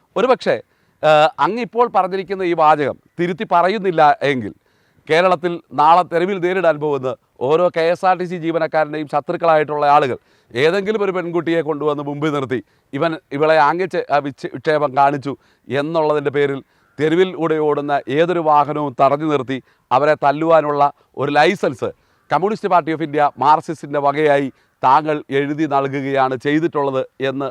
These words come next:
താങ്കൾ മനസ്സിലാക്കേണ്ടതുണ്ട്. അങ്ങയുടെ തന്നെ പാർട്ടിയിലെ വിടുവായിത്തം പറയുന്ന ഏതെങ്കിലും ഒരു നേതാക്കളാണ് ഇത്തരമൊരു പ്രസ്താവന നടത്തിയതെങ്കിൽ ഇതിനോട് ഈ വിധത്തിൽ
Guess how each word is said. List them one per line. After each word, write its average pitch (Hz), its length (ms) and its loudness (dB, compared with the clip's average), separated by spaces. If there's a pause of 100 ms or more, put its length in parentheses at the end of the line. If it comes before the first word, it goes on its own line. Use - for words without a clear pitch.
(140)
താങ്കൾ 135 260 -2
മനസ്സിലാക്കേണ്ടതുണ്ട്. 131 640 -2 (480)
അങ്ങയുടെ 233 380 0
തന്നെ 220 240 -4
പാർട്ടിയിലെ 180 420 0 (100)
വിടുവായിത്തം 185 600 0
പറയുന്ന 165 360 0 (260)
ഏതെങ്കിലും 170 400 -2
ഒരു 160 140 -4
നേതാക്കളാണ് 147 560 0 (400)
ഇത്തരമൊരു 160 420 -2
പ്രസ്താവന 156 420 0 (120)
നടത്തിയതെങ്കിൽ 143 560 0 (440)
ഇതിനോട് 160 360 -2
ഈ - 100 -6
വിധത്തിൽ 156 300 -6